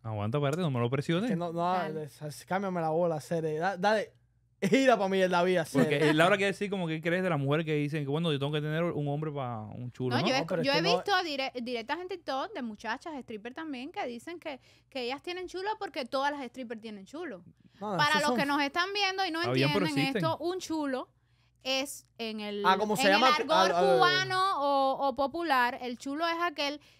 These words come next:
Speaker 3: que no trabaja, no produce y es mantenido por su esposa.
Speaker 2: Pero hay algunos
Speaker 3: Entonces,
Speaker 2: chulos que sí, lo que
Speaker 3: ella,
Speaker 2: es Uber.
Speaker 3: ok, algunos. Ella me va a responder.
Speaker 2: <laughs>
Speaker 1: Ahora mismo estás ata-, atacando a la comunidad del flaco.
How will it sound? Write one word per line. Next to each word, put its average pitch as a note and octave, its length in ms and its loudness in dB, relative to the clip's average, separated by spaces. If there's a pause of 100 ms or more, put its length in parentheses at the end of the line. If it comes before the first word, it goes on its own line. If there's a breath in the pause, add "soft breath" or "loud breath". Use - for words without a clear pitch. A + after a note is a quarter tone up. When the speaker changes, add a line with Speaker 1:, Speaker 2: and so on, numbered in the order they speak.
(160 soft breath)
Speaker 3:
que A3 140 -6
no A#3 160 -2
trabaja, E4+ 460 4
no D4 140 -2
produce E4+ 540 0
y C#4+ 60 0
es C4+ 80 0
mantenido C4+ 460 0
por A#3 100 -6
su - 100 -10
esposa. E3+ 500 -10
Speaker 2:
Pero E3 180 2
hay D#3+ 80 4
algunos F3 220 4
Speaker 3:
Entonces, F#3 200 2
Speaker 2:
chulos G3+ 180 6
que A3+ 80 2
sí, F3 400 2
lo D#3 140 0
que E3 140 6
Speaker 3:
ella, E3 120 8
Speaker 2:
es F#3 60 8
Uber. G3 180 6
Speaker 3:
ok, - 140 0 (320)
algunos. C4+ 560 -2
Ella C4 180 2
me D4 140 0
va C#4+ 80 4
a - 40 2
responder. C4+ 460 4
Speaker 2:
<laughs> - 440 4
Speaker 1:
Ahora G3+ 100 10
mismo B3 180 8
estás A#3+ 220 8
ata-, A3+ 240 8
atacando A3 420 6
a A3 40 8
la G#3 80 8
comunidad F#3+ 420 6
del G#3+ 100 8
flaco. F#3+ 460 4